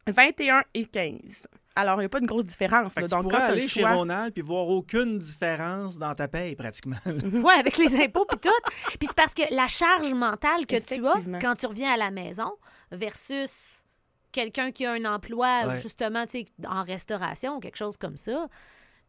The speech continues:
Speaker 1: Mhm. On
Speaker 3: T'en as
Speaker 1: vit
Speaker 3: beaucoup plus sur tes épaules, puis t'as plus de risques de tomber à un moment donné, de vivre un traumatisme.
Speaker 2: Puis t'as peur de te
Speaker 3: Euh,
Speaker 2: tromper.
Speaker 1: Mhm.
Speaker 2: Tu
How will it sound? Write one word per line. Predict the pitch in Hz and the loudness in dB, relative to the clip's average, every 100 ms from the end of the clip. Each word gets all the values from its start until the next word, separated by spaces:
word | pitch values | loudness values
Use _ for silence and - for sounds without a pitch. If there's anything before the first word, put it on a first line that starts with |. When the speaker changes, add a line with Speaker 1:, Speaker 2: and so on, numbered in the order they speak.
| _ | _
Speaker 1:
Mhm. | 185 160 220 220 - _ | -16 -8 -8 -8 -12 _
On | 214 220 | 2 4
Speaker 3:
T'en | 277 | 6
as | 339 | 4
Speaker 1:
vit | 302 | 4
Speaker 3:
beaucoup | 359 415 | 2 2
plus | 415 277 320 - | 2 2 0 0
sur | 269 - | -4 -4
tes | 220 | -4
épaules, | 202 415 | -2 -2
puis | - | 0
t'as | 208 | -2
plus | 330 427 269 | 2 0 2
de | |
risques | 240 302 - | 0 -2 -2
de | 233 | -2
tomber | 220 208 190 247 | 0 -2 -2 -4
à | 302 | -4
un | |
moment | 220 196 185 | -4 -4 -4
donné, | 175 185 269 277 - - | -4 -4 -6 -8 -14 -12
de | 190 | -8
vivre | 208 190 | -8 -8
un | 185 | -10
traumatisme. | - 175 147 - 262 294 - 208 175 | -8 -8 -8 -6 -4 -4 -6 -10 -12
Speaker 2:
Puis | - | -12
t'as | 131 | -6
peur | - 143 | -2 0
de | 139 | -2
te | |
Speaker 3:
Euh, | - | -4
Speaker 2:
tromper. | 127 123 - 370 _ _ | -6 -4 -4 -6 _ _
Speaker 1:
Mhm. | 214 | -6
Speaker 2:
Tu | 202 | -2